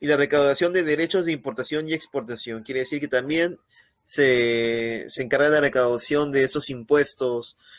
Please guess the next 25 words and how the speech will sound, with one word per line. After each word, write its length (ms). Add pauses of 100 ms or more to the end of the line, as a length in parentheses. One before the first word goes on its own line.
(280)
en 260
el 80
intercambio 880
comercial 960 (460)
internacional. 800 (1120)
Eh, 460
la 120
gac 280
también 340
se 140
encarga 360
de 100
la 120
cuarentena 720 (1300)
e 80
inspección 680
de 60
alimentos 680 (440)
y 140
agricultura 680
en 140
los 140
puertos 240
de 80
entrada 500